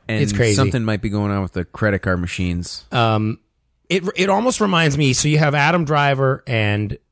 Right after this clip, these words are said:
Speaker 2: uh,
Speaker 1: Channing Tatum.
Speaker 2: Ch-, Channing Tatum as this duo, these brothers,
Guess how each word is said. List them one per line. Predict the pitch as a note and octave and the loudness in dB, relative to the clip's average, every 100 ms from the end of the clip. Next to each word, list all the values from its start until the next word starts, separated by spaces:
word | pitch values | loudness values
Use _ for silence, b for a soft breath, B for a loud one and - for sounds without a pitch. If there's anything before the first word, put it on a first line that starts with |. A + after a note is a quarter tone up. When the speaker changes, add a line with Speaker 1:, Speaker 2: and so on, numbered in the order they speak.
| _ _ _ - | _ _ _ -4
Speaker 2:
uh, | G#2 G#2+ - | -2 -2 -6
Speaker 1:
Channing | - G#2+ G#2 G#2 - - | -2 0 2 -2 -4 -12
Tatum. | - A2 G#2 G2+ | -2 0 2 2
Speaker 2:
Ch-, | |
Channing | F#3+ F3+ D3 | 2 2 2
Tatum | E3 D3+ | 4 4
as | C#3+ C#3 B2 | 4 2 2
this | C3+ A#2 | 2 0
duo, | A2+ C#3+ F3+ D#3+ A2+ G#2+ A2+ B B - | 0 2 4 4 4 4 2 B B -2
these | B2+ A2 | -2 0
brothers, | G#2+ C3 D3 B2+ G2+ G2 G2+ | 0 2 2 2 0 0 -2